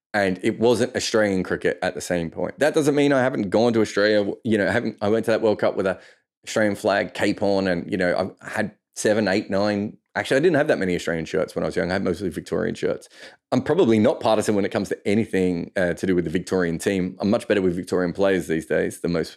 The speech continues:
than I used to be. Um, but yeah, I, so I do think that there's that. Also, I just think that there's, uh, there's probably just an outsider bias to me in general. And so,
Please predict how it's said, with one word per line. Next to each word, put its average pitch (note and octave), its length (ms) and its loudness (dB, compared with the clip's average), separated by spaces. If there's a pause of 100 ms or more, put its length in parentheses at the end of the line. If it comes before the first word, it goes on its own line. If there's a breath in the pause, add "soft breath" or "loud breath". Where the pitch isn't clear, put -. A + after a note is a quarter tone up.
than F2+ 140 -2
I E2+ 60 0
used E2+ 180 -2
to F2 80 -8
be. G2 140 0 (580 loud breath)
Um, F#2 400 2 (220 loud breath)
but C#3+ 100 4
yeah, C#3+ 240 6
I, C3 140 2
so - 200 2
I C3+ 40 6
do C#3+ 220 4
think B2 460 -2
that G#2+ 200 2
there's G2+ 220 2
that. F#2+ 360 2
Also, D#3+ 420 4
I C3+ 100 2
just C#3+ 200 0
think A#2+ 240 0
that - 180 -2
there's, G2 300 0 (120)
uh, G#2+ 100 -2
there's G#2+ 200 0
probably A#2 200 2
just F2+ 180 -2
an G2 160 -4
outsider E2+ 580 -2 (1300)
bias E2 420 0
to F2 140 -4
me E2+ 180 -2
in E2+ 240 -4
general. D#2+ 420 -2 (460 loud breath)
And E2 220 -2
so, D#2 460 0